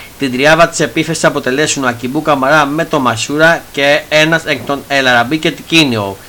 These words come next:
Αυτό είναι το μεγάλο δίλημμα του Πορτογάλου τεχνικού, εάν θα ξεκινήσει τον Μαροκινό ή αν θα βάλει τον Βραζιλιάνο σεντερφόρ. Αν θέλετε τη δική μου άποψη, καλύτερα να βάλει τον Ελαραμπή, γιατί ταιριάζει πιο πολύ στο παιχνίδι της, ε, Ατα-,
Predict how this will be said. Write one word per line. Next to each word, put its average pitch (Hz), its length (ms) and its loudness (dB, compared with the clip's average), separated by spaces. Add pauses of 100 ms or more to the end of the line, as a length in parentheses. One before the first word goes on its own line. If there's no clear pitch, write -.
(120)
Αυτό 110 260 -2
είναι 160 80 2
το 156 100 0
μεγάλο 147 400 2
δίλημμα 151 500 0
του 143 100 -8
Πορτογάλου 131 500 0
τεχνικού, 135 580 -4 (340)
εάν 139 320 4
θα 143 120 -4
ξεκινήσει 147 360 -6
τον 151 100 -4
Μαροκινό 135 520 -2
ή 160 140 0
αν 151 120 2
θα 147 120 -2
βάλει 143 240 2
τον 139 100 -2
Βραζιλιάνο 135 580 0
σεντερφόρ. 135 800 0 (1200)
Αν 127 140 -2
θέλετε 151 300 0
τη 139 80 -6
δική 143 240 -4
μου 143 140 2
άποψη, 160 580 -2
καλύτερα 151 400 2
να 139 100 0
βάλει 143 180 0
τον 135 160 -4
Ελαραμπή, 123 360 0
γιατί 147 160 -2
ταιριάζει 143 320 -2
πιο 147 160 -4
πολύ 131 240 -2
στο 120 120 -8
παιχνίδι 117 400 -4
της, 127 380 -10
ε, 120 1200 -4 (120)
Ατα-, 131 320 -2